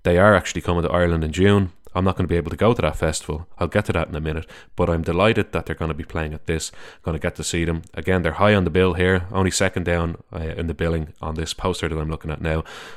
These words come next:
So, Cirith Ungol are another huge reason I'm looking forward to Hell's Heroes.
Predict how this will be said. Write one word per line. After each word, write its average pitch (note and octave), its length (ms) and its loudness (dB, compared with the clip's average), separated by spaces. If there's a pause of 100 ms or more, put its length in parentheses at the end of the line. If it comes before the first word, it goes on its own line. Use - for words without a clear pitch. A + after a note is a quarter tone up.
So, F2 400 0
Cirith A2+ 300 0
Ungol F#2 360 0
are D#2+ 80 -2
another E2 240 -2
huge G#2 560 0
reason D2+ 380 -6
I'm D2+ 140 -6
looking D#2 200 -8
forward D#2 460 -6
to - 160 -8
Hell's D2+ 320 -6
Heroes. D#2 400 -8